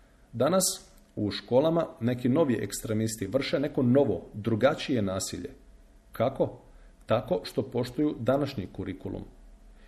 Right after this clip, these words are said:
Ja sam kao dijete išao na Badnjak u crkvu, protiv volje svoje učiteljice,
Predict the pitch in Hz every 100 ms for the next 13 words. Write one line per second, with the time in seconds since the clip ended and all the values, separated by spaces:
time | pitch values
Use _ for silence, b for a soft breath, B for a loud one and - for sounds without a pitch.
0 | b 123 180 175 175 - 196 139 156 170
1 | 185 - - - 123 - 151 151 120 101
2 | 107 117 120 - 147 147 - 101 - 92
3 | - - b b b - 156 165 135 117
4 | 123 139 135 - - 120 117 107 - 104
5 | 101 92 90